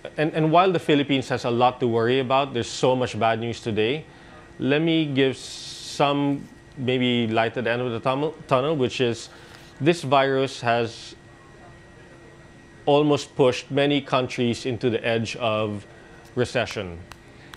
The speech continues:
And while many countries are going through that, companies are now thinking, how else are they gonna grow the bottom line and protect the bottom line? And the only way they're gonna do that,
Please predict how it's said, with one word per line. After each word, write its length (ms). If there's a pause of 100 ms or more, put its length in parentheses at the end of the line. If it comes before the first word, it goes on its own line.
(1120)
And 240
while 240
many 360
countries 420
are 80
going 320
through 220
that, 480
companies 640
are 100
now 220
thinking, 680
how 320
else 260
are 60
they 120
gonna 220
grow 200
the 180
bottom 520
line 240
and 160
protect 380
the 80
bottom 360
line? 360 (480)
And 100
the 160
only 340
way 220
they're 180
gonna 280
do 240
that, 260